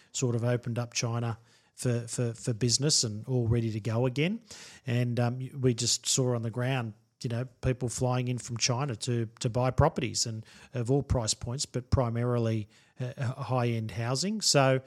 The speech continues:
I don't think there's an overspill from Chinese pinballing across from New Zealand 'cause they've had the door closed on them over there, so to speak. I think Chinese money's spilling out everywhere across the world, and, um,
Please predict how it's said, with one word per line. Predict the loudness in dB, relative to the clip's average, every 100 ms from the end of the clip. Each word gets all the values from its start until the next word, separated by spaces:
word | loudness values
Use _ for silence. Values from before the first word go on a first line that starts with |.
| -10 -20 -10 4
I | 6
don't | 6 2
think | -2 0
there's | 0
an | 0
overspill | 0 2 0 0 -2 -2
from | -4 -6 -4
Chinese | -4 -2 -2 -4 -4
pinballing | -2 -2 0 0 0 -2 -6
across | -6 -2 -2
from | -2 -2
New | -2
Zealand | 0 0 0 -2
'cause | 0 2 2 0 -12 -20 -20 _
they've | -6 -4
had | -4 -4
the |
door | -2 -2 0
closed | 0 2 2 0
on | -2
them | -2 -4
over | -4 -2
there, | 0 2
so | 2 0
to | -2
speak. | -2 -2 -2
I | -2
think | -2 -6
Chinese | -4 -4 -2 -2 -2
money's | -2 -2 0 0 -2 -12 _
spilling | -2 2 2 2 -2
out | -2
everywhere | -2 0 0 0 -2
across | -4 -4 -2
the | -2
world, | 0 0 0 -2
and, | -4 -4 -2
um, | -4 -4